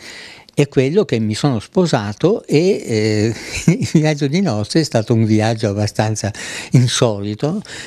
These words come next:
nel senso che per cinque, sei mesi abbiamo fatto l'autostop in tutta Europa. E questo è stato anche, è stata un'esperienza molto, molto, molto formativa.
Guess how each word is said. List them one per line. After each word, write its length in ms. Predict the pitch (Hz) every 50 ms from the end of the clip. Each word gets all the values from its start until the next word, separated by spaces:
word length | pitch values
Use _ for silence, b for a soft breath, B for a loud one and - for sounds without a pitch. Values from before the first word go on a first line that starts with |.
| B B
nel 180 | - 135 131 123
senso 460 | - - 143 143 139 127 - - 113
che 160 | - - 113 104
per 500 | - 120 113 113 110 110 101 101 98 -
cinque, 680 | - - - - - - - - 117 117 113 - 107
sei 220 | - - 120 113 107
mesi 480 | 98 98 101 101 98 95 127 170 B B B B B B B B B B B B -
abbiamo 340 | - 147 165 185 175 147 117
fatto 280 | - 147 127 - 127
l'autostop 640 | 117 120 123 113 - 208 - - - 127 120 - -
in 100 | 110 -
tutta 260 | - 117 101 - 110
Europa. 640 | 98 95 98 98 95 - - - - - 98 - - - - B B B B B B B B B B B B B _ -
E 120 | 185 156
questo 320 | - - 226 220 - - 139
è 20 |
stato 380 | - - - 123 120 - - 127
anche, 960 | 117 120 123 120 - 139 120 113 113 107 110 107 107 110 107 107 107 104 101
è 80 | 107
stata 420 | 104 - - 143 170 190 156 - 113
un'esperienza 800 | 104 101 107 107 - - 113 104 104 110 113 117 113 107 - 107
molto, 560 | 95 98 98 98 98 98 - 107 101 92 92
molto, 300 | 92 113 147 156 - 135 - - -
molto 340 | 175 120 139 175 170 - 123
formativa. 720 | - - 110 101 107 101 101 - - 101 92 92 85 98